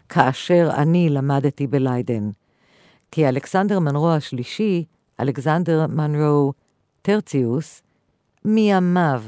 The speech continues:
לא למד בליידן. אף על פי כן הוא לימד אנטומיה במשך שלושים ושמונה שנה. סך הכל הוראת האנטומיה באדינבורו בתקופה ההיא הייתה בידי משפחת מנרו במשך תקופה של מאה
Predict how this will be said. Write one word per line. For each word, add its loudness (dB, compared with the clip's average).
לא -4
למד -4
בליידן. -8
אף -2
על 0
פי -6
כן 0
הוא 0
לימד 0
אנטומיה -2
במשך -6
שלושים -6
ושמונה -4
שנה. -4
סך -2
הכל 4
הוראת 4
האנטומיה 0
באדינבורו 0
בתקופה -6
ההיא -2
הייתה -2
בידי -4
משפחת -8
מנרו -2
במשך -8
תקופה -6
של -8
מאה -4